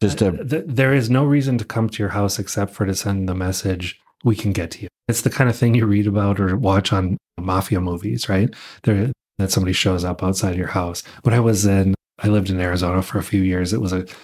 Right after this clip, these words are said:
Speaker 2: common tactic of, of America's Sheriff Joe Arpaio to send a squad car to sit outside your house if you've been talking bad about him. You write, you write a ro-, an op-ed or
Speaker 1: Oof.
Speaker 2: do something that Joe didn't like, you'd end up with,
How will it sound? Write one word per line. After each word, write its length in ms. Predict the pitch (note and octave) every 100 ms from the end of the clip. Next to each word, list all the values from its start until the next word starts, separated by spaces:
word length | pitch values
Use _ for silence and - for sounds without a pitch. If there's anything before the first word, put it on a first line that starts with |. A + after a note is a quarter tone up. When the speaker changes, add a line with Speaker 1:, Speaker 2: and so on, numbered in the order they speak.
| - -
Speaker 2:
common 320 | B2 G#2+ G#2
tactic 520 | - G2 - G#2 -
of, 220 | F#2 F2 _ _ -
of 360 | G#2 F2+ E2+ -
America's 460 | A2 G#2 F#2+ - F#2+
Sheriff 380 | - G2 F#2 -
Joe 160 | G2+
Arpaio 600 | F2 E2+ - G2 F#2 F2 - - - -
to 400 | - G2 F2 F2+ _ _ _ _ _ _
send 200 | - G2+
a 40 |
squad 360 | F2+ - F#2 G2
car 180 | - F#2
to 60 |
sit 200 | F#2 G2+
outside 400 | F#2 G#2 - F#2
your 100 | F#2+
house 300 | D#2 G2 G2
if 140 | F#2+ G#2+
you've 120 | F2+
been 140 | G2
talking 320 | F#2 G2 F2 F#2
bad 220 | F2 F2+
about 240 | F2 F2
him. 200 | F2+ F2 - _ _ _ _ _ G#2 - _ _ F#2
You 100 | F#2
write, 220 | F#2+ -
you 100 | G#2
write 200 | B2 A#2
a 40 |
ro-, 280 | G2 F#2 G2+ D3+
an 160 | G2+
op-ed 400 | G2 - G#2 G2+
or 80 | G#2
Speaker 1:
Oof. 200 | F#2+ F#2+
Speaker 2:
do 100 | G#2
something 540 | - G2+ F#2 A#2+ G#2+ - _ _ _ _ _ -
that 140 | G2
Joe 220 | B2+ A2+
didn't 240 | G#2+ G2+ G#2
like, 220 | G2 F#2+ _ _ _ _
you'd 200 | - A#2+
end 180 | G#2+ G2+
up 120 | F#2+ - _ _ _ _ -
with, 220 | G#2+ G2